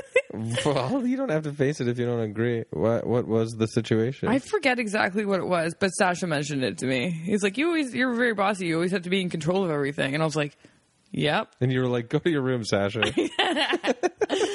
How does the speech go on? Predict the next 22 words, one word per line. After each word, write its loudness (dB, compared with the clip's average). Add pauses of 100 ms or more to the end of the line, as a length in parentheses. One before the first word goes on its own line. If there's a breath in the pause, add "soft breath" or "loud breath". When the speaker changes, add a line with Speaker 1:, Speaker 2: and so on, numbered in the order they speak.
(400 loud breath)
Speaker 2:
But 2
it's -2
fine. 0
It's -2
funny 0
for 0
me. 0
I 2
don't 0
know 2
why. 2
Like, -2
<laughs> 2
I 4
don't 0
know -2
why 0
I'm -6
like 2
this. 0 (1300 loud breath)
But 2
it's, -2